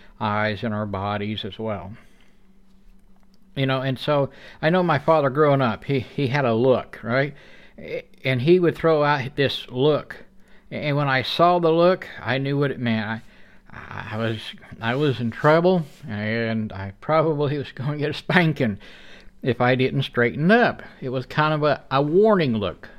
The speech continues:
uh, not to be doing whatever it was I was doing at the time.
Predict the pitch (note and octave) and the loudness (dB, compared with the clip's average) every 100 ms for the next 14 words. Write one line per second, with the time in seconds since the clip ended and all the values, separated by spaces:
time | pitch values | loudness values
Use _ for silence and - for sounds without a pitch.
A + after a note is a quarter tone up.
0 | - A#2 A2+ G#2+ G#2 A2 - - - - | -14 -8 -6 -4 -8 -12 -18 -20 -20 -20
1 | - A#2+ A#2 A#2+ - C3+ D3 C3+ B2 C3 | -6 2 2 0 -4 -2 0 2 0 -2
2 | C#3+ B2+ A#2+ A#2 A#2 A#2 - - B2 A#2 | -2 0 0 0 -2 -4 -10 -12 -10 -6
3 | A2+ A2 A2+ A#2 A#2 A#2 A2 G#2+ G#2+ - | -6 -4 -6 -6 -6 -6 -4 -4 -8 -14
4 | - F3+ D#3+ G#2+ | -4 -2 0 -2